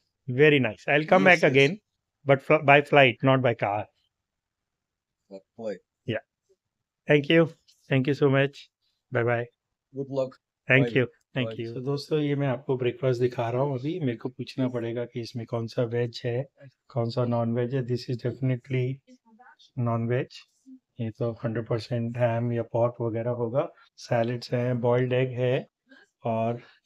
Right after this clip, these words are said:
Speaker 1: ये कुछ केक टाइप का लग रहा है, तो इनमें तो कोई प्रॉब्लम है नहीं।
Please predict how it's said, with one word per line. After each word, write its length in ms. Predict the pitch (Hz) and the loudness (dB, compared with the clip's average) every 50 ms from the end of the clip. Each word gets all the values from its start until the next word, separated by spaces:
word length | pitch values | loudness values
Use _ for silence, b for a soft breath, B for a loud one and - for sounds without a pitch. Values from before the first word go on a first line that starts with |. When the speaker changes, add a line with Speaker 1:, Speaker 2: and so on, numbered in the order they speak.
| _ _ _ _ _ - 294 349 403 _ - | _ _ _ _ _ -20 -20 -20 -16 _ -6
Speaker 1:
ये 200 | 131 120 120 123 | -4 -2 -2 -2
कुछ 320 | 117 - 123 - - - - | -4 -6 -10 -10 -8 -8 -6
केक 400 | 131 120 110 - - 131 131 131 - | -4 -6 -4 -4 -2 -2 -2 -2 0
टाइप 180 | - 127 123 120 - | 0 0 0 0 0
का 60 | 131 | 0
लग 160 | 123 120 113 | 0 0 0
रहा 100 | 123 131 | 0 -2
है, 60 | 135 | -2
तो 80 | 135 139 | 0 -2
इनमें 300 | 131 123 123 127 135 131 | -2 0 0 0 0 0
तो 80 | 135 | -2
कोई 180 | 135 131 123 123 | -2 -2 -2 -4
प्रॉब्लम 400 | 117 - 117 113 113 117 123 123 | -2 -2 -2 -2 -2 -2 -2 -2
है 140 | 120 127 123 | 0 0 0
नहीं। 180 | 117 120 135 | 0 -2 -2